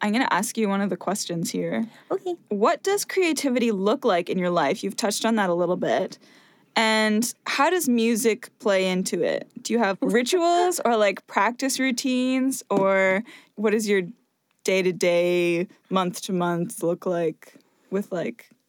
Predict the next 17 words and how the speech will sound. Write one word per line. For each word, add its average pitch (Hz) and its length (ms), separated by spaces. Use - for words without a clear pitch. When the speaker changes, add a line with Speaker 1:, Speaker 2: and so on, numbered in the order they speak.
Speaker 1:
creativity 185 480
and 226 100
music? - 600
Speaker 2:
Honestly, 233 440
I 285 100
wish 185 260
I 170 60
had 170 160
a 175 40
practice 165 420
routine. 170 460
Speaker 1:
Yeah. 185 220
Speaker 2:
That 208 180
is 220 100
something 220 480
Speaker 1:
<laughs> - 20
Speaker 2:
that 202 480